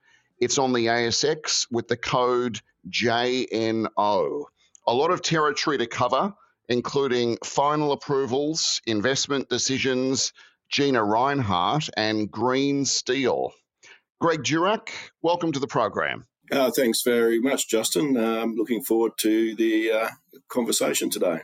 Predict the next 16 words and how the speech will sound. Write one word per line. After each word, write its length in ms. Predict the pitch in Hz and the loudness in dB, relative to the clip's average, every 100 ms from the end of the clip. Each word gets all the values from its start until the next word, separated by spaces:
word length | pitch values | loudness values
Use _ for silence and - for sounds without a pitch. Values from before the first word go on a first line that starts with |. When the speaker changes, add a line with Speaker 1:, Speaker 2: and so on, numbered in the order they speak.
| - 175 | -4 -2
Speaker 1:
Okay, 240 | 175 104 | 0 0
so 320 | - 170 156 | 0 0 0
Greg, 280 | 139 165 156 | 0 -2 -2
before 320 | 160 - 208 | -4 -2 -2
we 140 | 240 208 | -2 -2
get 160 | 196 | 0
into 240 | 160 143 131 | 0 0 0
the 260 | 127 117 - | 2 0 0
nitty-gritty, 960 | 120 127 117 117 90 107 117 92 90 | -2 -2 -2 -4 -2 -2 0 -2 -2
I'm 160 | 107 120 | 0 -2
keen 320 | - 151 165 | -2 -2 0
to 120 | - 170 | 0 0
know 240 | 143 120 | 0 2
more 340 | 117 120 117 | 0 0 2
about 380 | 110 101 104 - | 0 0 0 -2
your 420 | 98 107 104 104 | -2 0 2 0